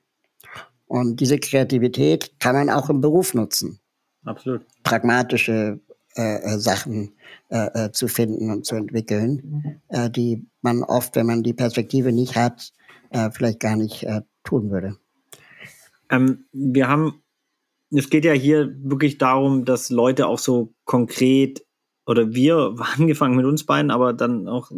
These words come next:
Speaker 2: die Zuhörerinnen, äh, quasi, ähm, Ansätze bekommen, wie sie sich vielleicht, ja,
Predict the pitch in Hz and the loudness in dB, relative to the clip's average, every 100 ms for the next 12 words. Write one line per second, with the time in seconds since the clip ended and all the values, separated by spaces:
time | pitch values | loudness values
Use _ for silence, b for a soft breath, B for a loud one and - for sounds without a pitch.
0 | 117 - - 120 - 139 135 127 131 131 | -10 -10 -10 -8 -2 2 2 2 2 0
1 | 135 _ b b b b 120 120 113 127 | -4 _ b b b b 0 2 2 0
2 | 120 123 117 101 120 117 113 113 113 107 | 2 4 2 2 2 2 4 2 2 -2
3 | - 123 135 143 - 131 117 127 127 123 | -2 2 4 2 0 -2 0 2 2 2
4 | 131 135 120 127 - 117 113 113 110 - | 2 2 2 0 0 2 4 4 0 -6
5 | b b b b b b _ _ - 110 | b b b b b b _ _ -2 0
6 | 113 | 0